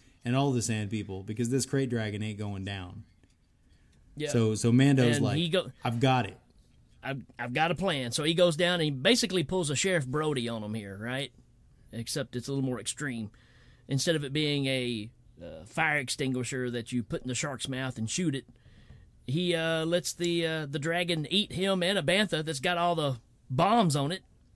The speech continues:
Speaker 2: and waits till it gets far enough away and then boom! <laughs> Blows it up.
Speaker 1: Yeah, yeah. And I, I forget, wh-, I don't know what he does, but whatever he does makes it bust up out of the ground and open its mouth so he can fly out first, 'cause otherwise, you know, he'd be blowing
Speaker 2: Yeah,
Speaker 1: himself
Speaker 2: oh, yeah.
Speaker 1: up.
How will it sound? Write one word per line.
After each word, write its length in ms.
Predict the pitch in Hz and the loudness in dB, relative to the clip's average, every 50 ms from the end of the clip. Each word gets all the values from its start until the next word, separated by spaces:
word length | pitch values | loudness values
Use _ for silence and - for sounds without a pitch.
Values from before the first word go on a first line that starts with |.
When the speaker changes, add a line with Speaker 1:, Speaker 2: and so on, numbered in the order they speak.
| _ _ _ _ - _ _ - _ - _ _ | _ _ _ _ -20 _ _ -20 _ -20 _ _
Speaker 2:
and 120 | 113 120 | -2 0
waits 200 | 147 185 185 - | 2 2 2 2
till 160 | - 196 196 185 | 2 2 2 2
it 80 | 160 160 | 2 2
gets 200 | 190 175 139 - | 0 2 0 -4
far 380 | - - - - 180 185 180 | -6 -8 -6 -4 -2 0 2
enough 220 | 175 180 185 165 147 | 2 2 0 0 0
away 360 | 147 160 175 190 190 185 175 | -2 0 0 0 0 0 0
and 100 | 170 156 | 0 0
then 340 | 156 147 143 143 135 123 117 - _ | 0 0 0 2 0 0 0 6 _
boom! 480 | 226 285 370 - - 392 269 170 113 - - - _ _ _ _ _ | 12 12 12 12 12 12 12 12 6 -2 -10 -20 _ _ _ _ _
<laughs> 920 | - - - - - - - - - - - - - - - - _ _ _ | -10 -10 -10 -14 -14 -12 -12 -12 -12 -12 -14 -16 -18 -18 -20 -20 _ _ _
Blows 340 | - 143 208 277 294 285 269 | -6 0 2 4 4 4 4
it 80 | 262 240 | 4 2
up. 220 | 208 175 - - _ _ | 2 0 -2 -6 _ _
Speaker 1:
Yeah, 240 | - 196 226 175 131 | 0 2 2 4 4
yeah. 280 | 135 135 127 127 131 - - - - - - - - _ - - _ _ - | 4 4 4 4 2 -2 -8 -16 -20 -20 -20 -20 -20 _ -20 -20 _ _ 0
And 140 | 139 147 | 2 2
I, 160 | 165 175 165 175 | 2 2 2 0
I 20 | |
forget, 280 | 175 175 220 180 180 165 | 2 4 6 6 6 6
wh-, 180 | 143 143 151 147 139 | 4 2 -2 -2 -2
I 40 | 143 143 147 151 156 | 0 0 2 4 4
don't 80 | 165 180 | 6 8
know 80 | 175 156 | 8 8
what 160 | 143 156 156 | 8 8 6
he 80 | 147 | 6
does, 380 | 131 120 135 147 143 135 120 110 | 6 4 4 4 4 4 2 2
but 200 | 107 113 110 113 | 0 0 0 0
whatever 320 | 110 127 139 156 143 135 | 2 2 2 4 4 4
he 60 | 127 117 | 4 4
does 280 | 127 131 131 123 113 | 4 4 4 4 4
makes 300 | 117 120 123 127 120 117 | 4 4 4 4 2 0
it 180 | 117 110 - - - 113 110 - - - | 0 0 -2 -4 -10 -12 -12 -12 -12 -10
bust 360 | 117 113 123 131 123 - - | -4 0 0 2 2 2 0
up 140 | 139 120 120 | 0 0 2
out 120 | 127 127 123 | 2 2 2
of 60 | 113 | 0
the 60 | 110 | 0
ground 380 | 104 117 120 127 127 123 117 110 | 0 2 2 4 4 4 2 2
and 100 | 104 110 | 2 2
open 220 | 117 113 - 110 | 0 2 2 0
its 180 | 107 95 - 120 | -2 -2 0 2
mouth 260 | 120 127 123 113 - | 2 4 4 2 2
so 100 | - 107 | 0 0
he 100 | 107 110 | 2 2
can 160 | 113 113 104 | 2 0 -2
fly 340 | - - 117 113 110 104 107 | -2 -4 -4 -4 -2 -2 0
out 340 | 120 127 104 95 107 110 - | 0 -2 -2 -4 -8 -12 -14
first, 380 | - 98 98 101 98 - - - | -14 -12 -12 -12 -12 -14 -10 -8
'cause 160 | 113 104 104 | -6 -2 0
otherwise, 440 | 113 113 110 104 98 98 98 95 101 | 0 2 2 0 0 -2 -4 -4 -4
you 80 | 101 | -2
know, 60 | 101 | -2
he'd 120 | 104 110 104 | -2 0 0
be 80 | 107 | -2
blowing 240 | 98 98 110 107 - | -2 0 0 2 2
Speaker 2:
Yeah, 120 | - - - | 2 2 2
Speaker 1:
himself 280 | - - 120 123 127 | 0 0 0 0 0
Speaker 2:
oh, 80 | 123 98 | 0 -4
yeah. 40 | 95 95 | -6 -8
Speaker 1:
up. 140 | 95 - | -10 -12